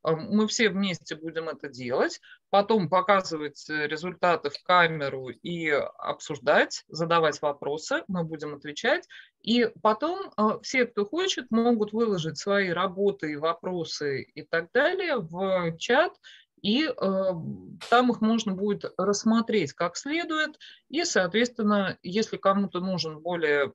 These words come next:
м, внятный комментарий, то это как раз возможность его получить. Да,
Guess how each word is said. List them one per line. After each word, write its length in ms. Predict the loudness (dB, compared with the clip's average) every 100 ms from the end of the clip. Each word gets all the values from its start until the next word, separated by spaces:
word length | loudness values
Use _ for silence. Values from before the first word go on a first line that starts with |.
| -10
м, 640 | -14 -14 -14 -10 -12 -12 _
внятный 480 | -2 0 2 0 -4
комментарий, 600 | -6 -12 -2 -2 -2 -10 -20 -20 _
то 200 | 2 4
это 200 | 2 0
как 200 | -2 0
раз 220 | -2 0
возможность 560 | -2 -2 -4 -6 -8 -10
его 400 | -8 -6 -6 -10 _
получить. 540 | -4 -2 -4 -8 -10 -14 _ _
Да, 200 | -4 -4